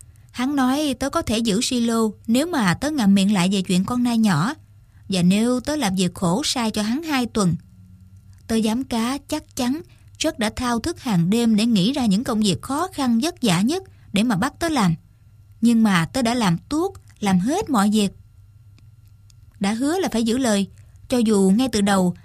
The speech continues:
đáng lẽ tớ không nên hứa. Dù sao bây giờ cũng chả có lý do gì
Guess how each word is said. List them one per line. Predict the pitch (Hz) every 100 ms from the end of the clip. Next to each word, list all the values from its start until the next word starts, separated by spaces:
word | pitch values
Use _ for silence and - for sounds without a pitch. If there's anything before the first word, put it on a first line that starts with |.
| -
đáng | 247 294
lẽ | 185 190
tớ | 302
không | 311 247
nên | 226 208
hứa. | 240 285 349 - - - - - - - -
Dù | 208
sao | 175 226 214 208
bây | 208
giờ | 196 175
cũng | 214 262
chả | - 170 208
có | 330
lý | 320 349
do | 277
gì | 226 208 175